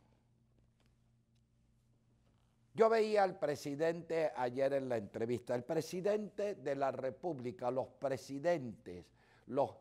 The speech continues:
altos funcionarios, tienen que recordar permanentemente que tienen que pensar lo que dicen. Ricardo Martinelli es un hombre que dice lo que piensa.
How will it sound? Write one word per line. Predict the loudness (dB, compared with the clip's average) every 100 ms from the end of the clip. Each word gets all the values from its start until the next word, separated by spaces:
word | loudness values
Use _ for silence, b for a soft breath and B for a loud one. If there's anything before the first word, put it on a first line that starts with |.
| _
altos | 8 10 8 -2 -4 -4 -4
funcionarios, | -4 -4 -4 -10 -8 -4 -2 0 -2 -4 -8 -8 -8 b b b b b b -8
tienen | 0 0 0 -6
que | 0 0
recordar | 2 0 2 2 2 4 2 2
permanentemente | 2 2 2 0 -2 -2 -2 -6 -8 -6 -4 -4 -6 -6 -10 -6 -6 -6 b b b _
que | -2 -2
tienen | -2 -2 0 -4 -6
que | -6 -6
pensar | -4 -4 -4 -10 -2 0 0 -2 -10
lo | -6 -4 -4
que | -8
dicen. | -6 -8 -8 -10 -12 -14 -20 b b b b b -4
Ricardo | -2 0 0 4 6 6 2
Martinelli | 4 2 2 -4 -8 -4 -4 -2 -2 0
es | -2 -2
un | -4 -2
hombre | -2 0 -2 -4
que | -4 -4
dice | -2 -4 -4 -4 -2
lo | 0 -2
que | -4 -6
piensa. | -2 -2 -2 -4 -12 -10 -10